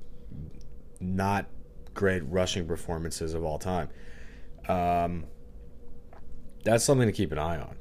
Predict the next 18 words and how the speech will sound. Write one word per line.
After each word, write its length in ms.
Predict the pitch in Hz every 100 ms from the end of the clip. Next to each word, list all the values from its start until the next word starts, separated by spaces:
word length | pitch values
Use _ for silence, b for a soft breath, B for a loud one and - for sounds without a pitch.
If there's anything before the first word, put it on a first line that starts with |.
| -
Like, 140 | - 80
are 100 | 92
they 80 |
gonna 140 | 110 117
try 160 | 120
to 60 | 90
run 200 | 78 82
the 60 | 101
ball 360 | 120 117 117 - - - - -
in 80 | 101
K 200 | 101 113
C? 220 | 107 127
I 100 | 101
don't 180 | 90 98
know. 260 | 98 80 - - - - - b b b b
I 120 | -
don't 160 | 90 90
know. 260 | 87 76